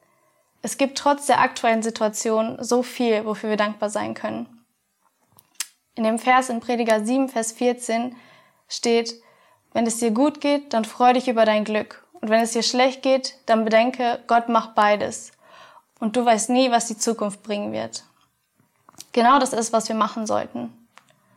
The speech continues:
Mach nicht den Fehler und blende aufgrund von Zukunftsängsten all das Gute aus, was du jetzt schon haben darfst und genießen darfst.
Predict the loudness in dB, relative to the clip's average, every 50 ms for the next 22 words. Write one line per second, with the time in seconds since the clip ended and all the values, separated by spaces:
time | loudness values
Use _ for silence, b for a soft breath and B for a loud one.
0 | _ _ _ 2 2 4 4 4 2 2 0 -2 -2 -2 0 2 4 4 4 4
1 | 4 2 2 0 -2 -4 -2 2 2 4 4 6 4 4 2 2 -2 -4 -4 -4
2 | -4 -4 -6 -4 -4 -2 -2 -2 -2 -2 -4 -6 -6 -6 -8 -6 -4 -4 -4 -4
3 | -6 -8 -6 -6 -4 -4 -6 B B B B B B B 0 2 4 4 4 2
4 | 0 0 -2 -2 -2 -2 -2 0 2 2 4 2 2 -2 -6 B B B B B
5 | -6 -4 -4 0 2 2 2 2 2 -2 -4 -2 -2 -2 -2 -2 2 4 4 4
6 | 4 4 2 2 2 2 2 2 0 -4 -4 -4 -2 -2 -2 -2 -2 -4 -6 -4
7 | -4 -4 -4 -6 -10 -12 -16 -20 -20